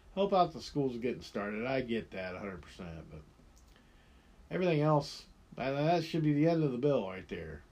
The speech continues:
But, <laughs> you know, of course, there's more in there, and sorry, but I don't remember, but I know it was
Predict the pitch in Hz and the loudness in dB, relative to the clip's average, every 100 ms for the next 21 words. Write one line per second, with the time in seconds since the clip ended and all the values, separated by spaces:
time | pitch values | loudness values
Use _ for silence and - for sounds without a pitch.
0 | _ 120 - - - - - 107 98 98 | _ -16 -16 -18 -16 -12 -10 -10 -10 -12
1 | - 139 131 127 120 117 127 123 117 104 | 0 2 2 -2 -6 -4 -2 -2 -4 -6
2 | 98 95 92 - _ - - - - - | -10 -10 -14 -18 _ -20 -20 -20 -20 -20
3 | - 92 92 82 80 78 - - - _ | -16 -12 -10 -10 -12 -14 -18 -20 -20 _
4 | - - - _ - - - - _ - | -20 -20 -20 _ -20 -20 -20 -20 _ -20
5 | - - _ - 117 123 120 107 101 107 | -20 -20 _ -4 0 2 0 -2 -6 -6
6 | 110 110 139 160 156 147 127 113 117 127 | -4 0 4 6 6 2 2 -2 -2 0
7 | 127 107 107 | 2 0 -4